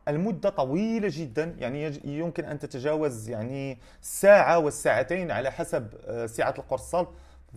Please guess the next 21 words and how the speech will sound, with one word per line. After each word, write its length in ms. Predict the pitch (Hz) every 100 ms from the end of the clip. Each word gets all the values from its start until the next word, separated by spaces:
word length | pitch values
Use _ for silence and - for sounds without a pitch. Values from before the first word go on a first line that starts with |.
| 107
آه، 180 | 117 110
لهذا 540 | 123 131 156 160 170 170 - _ - -
ف-، 120 | -
آه، 840 | 143 139 135 - 131 131 127 127 - _ -
أنا 140 | 151
سبق 300 | 151 196 196
لي 140 | 185 175
وكما 520 | 170 165 156 151 147
لاحظتم 420 | 147 151 151 156
أنني 320 | 147 139 143 139
سبق 320 | 160 160 156
لي 80 | 143
وقمت 400 | 143 160 143 - - -
باستنباط 600 | 107 120 147 127 156 147
لهذه 540 | 135 127 - 117 120 113
الأدلة، 580 | 110 110 123 147 180 - - - -
فعلى 220 | 165 214
العموم 260 | 220 220 202
سأقوم 360 | 151 - 185
بإيقاف 440 | 151 151 - 170 127
العملية 540 | 107 120 117 147 277